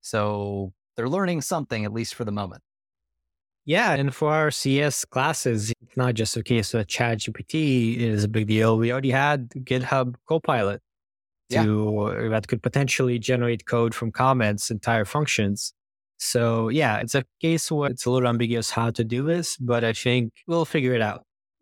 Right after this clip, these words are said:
Speaker 2: more or
Speaker 1: Yeah.
Speaker 2: less. Yeah.
Speaker 1: We always do.
Speaker 2: Yeah, yeah. And let's switch to another area of ethical concern that I think is maybe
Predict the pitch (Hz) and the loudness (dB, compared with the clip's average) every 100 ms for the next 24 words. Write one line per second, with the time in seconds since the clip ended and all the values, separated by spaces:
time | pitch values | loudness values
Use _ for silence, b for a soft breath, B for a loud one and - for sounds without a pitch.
0 | 240 135 120 113 107 104 - - - _ | -8 -2 2 4 2 0 -6 -10 -12 _
1 | _ 127 110 110 147 _ _ _ - 113 | _ -4 -2 -2 -6 _ _ _ -8 -4
2 | 110 120 110 123 107 117 _ _ _ _ | -2 -2 -4 -6 -8 -10 _ _ _ _
3 | _ _ 127 143 135 117 107 127 127 117 | _ _ -2 0 2 0 -2 -2 0 0
4 | 113 123 _ _ _ _ _ _ _ _ | 0 -4 _ _ _ _ _ _ _ _
5 | 135 135 139 139 139 135 139 156 - - | 0 2 2 2 0 0 0 0 -2 -8
6 | - - - - 208 - 196 175 165 160 | -10 -12 -8 -2 -2 -2 0 2 2 2
7 | 151 151 151 147 143 131 135 - 143 131 | 2 2 2 2 0 2 -2 -2 -4 -2
8 | 131 - 127 123 123 120 110 107 - 107 | -2 -2 0 2 2 0 0 2 0 0
9 | 113 107 101 127 120 113 120 | 2 2 2 2 4 2 0